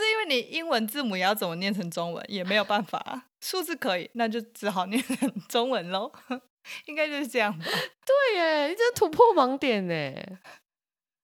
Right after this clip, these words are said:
Speaker 1: <laughs> 哦，哇！如果我是你们大学同学的话，我，我就可以帮你们排解这个纷争哦。<laughs>
Speaker 2: 哇，讲得太有道理了。
Speaker 1: <laughs> 不过还好是这种小事。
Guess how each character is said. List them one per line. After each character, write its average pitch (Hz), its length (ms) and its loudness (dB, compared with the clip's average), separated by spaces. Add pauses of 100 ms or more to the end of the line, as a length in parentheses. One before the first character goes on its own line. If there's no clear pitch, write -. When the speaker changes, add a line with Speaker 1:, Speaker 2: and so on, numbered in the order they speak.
Speaker 1:
<laughs> - 800 -10
哦， 262 400 -2 (160)
哇！ 311 720 4
如 233 80 2
果 339 120 0
我 226 180 4
是 262 160 -2
你 208 100 0
们 170 160 -4
大 262 180 2
学 - 140 -4
同 180 200 -6
学 220 120 -4
的 196 80 -4
话， 208 160 0
我， 147 240 -6
我 175 100 -8
就 214 140 -4
可 262 120 -2
以 226 60 0
帮 214 240 2
你 208 120 -4
们 170 320 -4
排 180 200 -6
解 170 240 0
这 185 280 -4
个 170 280 -4 (220)
纷 254 300 2
争 277 280 0
哦。 285 180 -2 (440)
<laughs> 554 560 -6
Speaker 2:
哇， 320 1000 4
讲 226 180 -4
得 220 40 -2
太 311 140 -2
有 233 100 2
道 208 240 4
理 110 220 -2
了。 65 340 -6 (500)
Speaker 1:
<laughs> - 1400 -6
不 302 100 -6
过 427 160 0
还 320 140 2
好 254 160 0
是 285 120 -10
这 294 140 -10
种 185 420 -2
小 165 320 -4
事。 - 460 -10